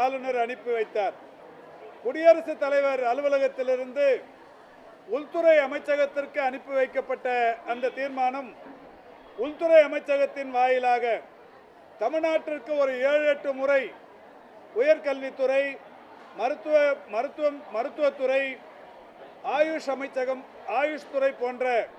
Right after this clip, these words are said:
பல்வேறு துறைகளுக்கு பல்வேறு வகையிலான கிளாரிஃபிகேஷன்ஸை கேட்டு தொடர்ச்சியாக உள்துறை அமைச்சகம் திருப்பி அனுப்பி கொண்டே இருந்தது. அவர்கள் ஒவ்வொரு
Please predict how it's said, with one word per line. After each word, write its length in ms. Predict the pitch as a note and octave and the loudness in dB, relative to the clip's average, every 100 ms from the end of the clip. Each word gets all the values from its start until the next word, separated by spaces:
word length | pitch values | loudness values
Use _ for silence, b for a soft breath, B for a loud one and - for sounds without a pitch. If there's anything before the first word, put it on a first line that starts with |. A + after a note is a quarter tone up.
| - - - - - F#3+ | -20 -20 -20 -20 -12 -6
பல்வேறு 480 | C#4 D#4 D#4+ D#4 D4 | -2 10 10 10 4
துறைகளுக்கு 600 | B3+ C#4+ C#4 B3+ B3 C#4+ C4+ G3 - - - - - - G#3+ | -2 0 0 0 0 0 0 -2 -12 -20 -20 -20 -20 -6 -4
பல்வேறு 420 | D4 D#4+ D#4+ D#4 | 4 10 10 8
வகையிலான 760 | C4 C#4+ C#4+ C4+ C4+ C4 C4 C#4+ C#4 | 0 -2 -2 -4 -2 0 0 -4 -4
கிளாரிஃபிகேஷன்ஸை 960 | B3 C#4 C4 B3+ C4 B3+ C4 B3 B3 A#3+ B3 | -2 -2 -4 -6 -4 -2 -4 -4 -6 -4 -4
கேட்டு 320 | B3 C#4+ C#4 D#4+ - - - - - - - | -4 -2 0 0 -4 -20 -20 -20 -20 -18 -6
தொடர்ச்சியாக 680 | C4 D#4 D4+ D4 C#4+ C#4+ D4 | 0 0 -2 -2 -2 0 0
உள்துறை 320 | C4 C4+ D4 C#4 | -2 -4 0 2
அமைச்சகம் 480 | C4 B3+ C4 C4 C4+ | 0 -4 -4 -2 -2
திருப்பி 300 | B3+ C4+ C4+ B3+ | -4 -4 -4 -4
அனுப்பி 240 | B3 - B3+ | -4 -10 -6
கொண்டே 280 | A#3+ A#3 B3+ | -4 2 2
இருந்தது. 340 | A#3 A#3 G#3 D#3 - - - - - - - - - | 2 -4 -8 -10 -16 -20 -20 -20 -20 -20 -20 -12 -6
அவர்கள் 340 | C4 D4 D4 C#4+ C4 G#3+ A3 | -2 0 0 0 -4 -2 -2
ஒவ்வொரு 280 | C4+ D4 | 2 2